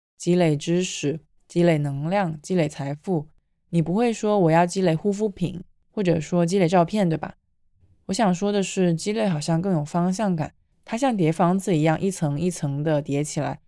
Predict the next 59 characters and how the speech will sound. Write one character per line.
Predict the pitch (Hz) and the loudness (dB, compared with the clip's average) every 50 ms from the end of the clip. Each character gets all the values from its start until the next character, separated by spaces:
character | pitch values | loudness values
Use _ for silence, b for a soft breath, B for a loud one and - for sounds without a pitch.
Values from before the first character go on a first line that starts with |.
| _ _ _ _ | _ _ _ _
但 | - 196 190 | -2 0 0
不 | 175 170 | 0 0
会 | 175 196 202 | 0 2 2
让 | 202 214 208 160 | 2 2 2 2
人 | 151 151 | 2 2
感 | 156 160 135 | 0 0 -2
觉 | 180 - 123 143 | -2 -4 -4 -4
慌 | 151 156 175 175 175 185 | -2 -2 -2 0 0 2
乱， | 196 202 185 151 147 - _ _ _ _ _ _ - | 2 2 2 0 -2 -6 _ _ _ _ _ _ -2
也 | 170 165 | 0 2
不 | 160 175 | 2 4
会 | 202 240 240 214 | 4 4 4 4
无 | 180 165 | 4 4
意 | 190 208 220 214 208 | 4 2 2 0 2
义 | |
的 | 185 170 160 151 | 2 2 2 2
四 | 151 - 208 190 | 0 0 0 0
处 | 175 - - 185 165 | 0 0 -2 -2 -2
散 | - - 196 175 160 | 0 0 0 2 2
落。 | 160 156 147 143 - _ _ _ _ _ - | 2 0 0 -2 -6 _ _ _ _ _ -4
而 | - 175 180 | -2 0 0
囤 | - 185 175 175 185 | 2 2 4 4 2
积 | 196 233 240 | 2 0 0
给 | - 190 170 | 2 4 4
我 | 170 175 | 4 4
的 | 165 165 | 4 2
感 | 165 160 147 143 143 | 2 0 0 0 -2
觉 | 139 143 147 147 147 151 160 | -2 -2 0 0 2 0 0
似 | 160 - - 196 190 | -2 -2 -2 -2 -2
乎 | 185 185 190 185 | -2 0 0 0
就 | 180 196 202 185 | 0 0 0 0
更 | 202 202 185 175 | 0 0 0 0
像 | 170 175 185 170 160 160 | 2 2 2 2 2 2
是 | 160 151 - 175 160 160 156 151 160 - _ _ | 0 -2 -2 0 2 2 0 0 -4 -8 _ _
只 | - 147 | -8 -4
是 | - - 175 | 0 2 4
为 | 196 214 208 | 6 6 6
了 | 180 160 | 4 4
把 | - 143 | 2 2
东 | - 165 170 | 2 0 0
西 | 170 175 165 | 2 0 0
放 | - 240 233 190 | 0 0 0 0
进 | 170 165 | 0 0
来 | 147 139 | 0 -2
而 | - 143 143 143 143 | -2 -4 -4 -2 -2
已。 | 147 139 139 - _ _ _ _ _ _ _ _ _ | -2 -4 -6 -8 _ _ _ _ _ _ _ _ _
和 | _ - 196 | _ -4 0
广 | 214 185 170 165 160 | 2 2 4 4 4
大 | 190 202 208 | 4 2 2
喜 | 196 - 165 | 2 2 2
欢 | 165 180 180 190 | 2 2 2 2
囤 | - 170 147 156 | 0 0 2 2
东 | 170 185 208 | 2 0 -2
西 | 196 - | -2 -2
的 | 180 160 | -2 0
朋 | 147 151 151 | 0 0 0
友 | 151 160 160 | 0 0 0
一 | 147 143 147 | 0 0 0
样， | 165 160 151 147 | 0 0 -2 -4